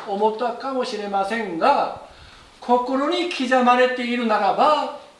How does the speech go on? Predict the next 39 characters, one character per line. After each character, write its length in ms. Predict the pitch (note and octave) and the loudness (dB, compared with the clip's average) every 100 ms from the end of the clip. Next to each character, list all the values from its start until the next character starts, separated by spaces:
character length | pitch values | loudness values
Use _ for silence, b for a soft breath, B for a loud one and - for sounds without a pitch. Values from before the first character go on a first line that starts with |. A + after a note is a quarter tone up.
| _ | _
で 160 | D#3+ D#3+ | -6 -6
き 100 | F3+ | -6
る 140 | F3 | -6
の 40 | |
で 120 | E3+ F3 | -4 -2
は 100 | C#3 | -2
あ 20 | |
り 80 | C3+ | -4
ま 140 | C3 | -8
せ 160 | D3 C#3+ | -10 -12
ん 40 | |
か？ 360 | C#3+ A3+ - - - - - - _ _ _ | -4 -2 -2 -8 -20 -20 -20 -20 _ _ _
心 340 | - A#3 C4 C#4+ | -6 -2 0 2
に 140 | D4+ | 4
あ 100 | C4+ | 4
る 100 | A#3 | 2
の 140 | G3+ E3+ | 0 0
で、 400 | A#3+ G#3+ - - - _ _ _ _ - | 0 0 -4 -14 -20 _ _ _ _ -10
新 380 | - - C4 C#4 | -6 -2 0 0
し 360 | C#4 D#4+ D#4+ D4 | 2 2 4 4
い 40 | |
戒 300 | D4+ D4 D4+ | 2 0 0
め 120 | D#4+ | 2
は 140 | D4+ C4 | 2 2
心 420 | - B3+ D4 D#4+ | -2 -6 -2 0
に 120 | E4 | 2
あ 60 | B3 | 2
り 100 | A3 | 2
ま 120 | F#3+ | 0
す。 240 | - - - _ _ - - - | -2 -12 -20 _ _ -20 -20 -20
心 320 | - B3+ C#4+ D4+ | -4 -2 0 0
に 180 | D#4+ | 0
刻 240 | - B3+ C4 | 0 0 2
ま 100 | C4 | 4
れ 100 | C4 | 4
て 140 | C4 | 2
い 80 | A#3 | 2
ま 120 | G#3+ | 2
す。 140 | - | 0